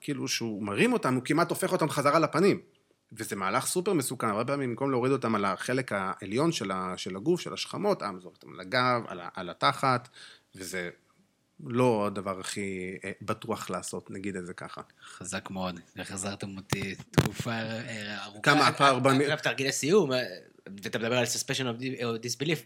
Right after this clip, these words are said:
Speaker 3: אותי מעניין איך אנשים יצאו חיים מה-, מהפיניש מוב של, אה, יוקוזונה. עזוב,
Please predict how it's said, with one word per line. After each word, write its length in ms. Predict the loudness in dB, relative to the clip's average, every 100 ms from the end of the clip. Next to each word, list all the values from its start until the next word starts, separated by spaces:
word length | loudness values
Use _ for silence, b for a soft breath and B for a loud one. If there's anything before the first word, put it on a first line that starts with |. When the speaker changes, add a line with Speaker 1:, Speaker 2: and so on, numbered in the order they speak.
| -10
Speaker 3:
אותי 140 | -6
מעניין 220 | -2 -2 -4 -6
איך 160 | -4
אנשים 240 | -4 -2 -6
יצאו 220 | -6 -6
חיים 320 | 0 2 2
מה-, 60 | 0 0 0 -2 -2 -4 -8
מהפיניש 760 | -10 -6 -6 -6 -6 -8 -8 -8
מוב 120 | -8
של, 180 | -4 -2
אה, 40 |
יוקוזונה. 480 | -2 -4 -6 -6 -10 _ _ b b -8
עזוב, 280 | -4 -4